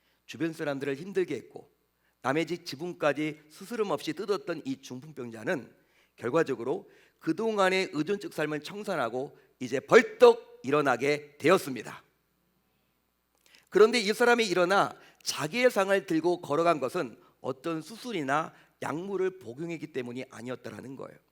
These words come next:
바로 무엇 때문에? 예수님께서 이 사람의 믿음을 보시고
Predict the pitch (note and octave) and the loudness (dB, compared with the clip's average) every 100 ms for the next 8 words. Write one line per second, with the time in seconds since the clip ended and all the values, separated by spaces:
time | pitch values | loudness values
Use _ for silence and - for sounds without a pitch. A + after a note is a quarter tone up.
0 | _ _ _ _ _ _ _ _ _ _ | _ _ _ _ _ _ _ _ _ _
1 | _ _ G#2+ G#2 A#2 D3+ B2 G#2+ A#2 G#3+ | _ _ -14 -10 -8 -8 -8 -8 -8 -8
2 | - _ _ _ _ _ _ - A2 D3 | -10 _ _ _ _ _ _ -10 -8 -8
3 | D3 C3 A#2+ D3+ G#3 - _ - B2+ C3 | -6 -6 -4 -4 -6 -16 _ -10 -6 -6
4 | C#3 B2+ A#2 D#3 - _ _ - B2 C3+ | -4 -6 -4 -6 -8 _ _ -20 -14 -8
5 | F#3 F#3+ F#3+ F3+ G#2+ - - - - | -6 -4 -4 -6 -10 -12 -14 -16 -20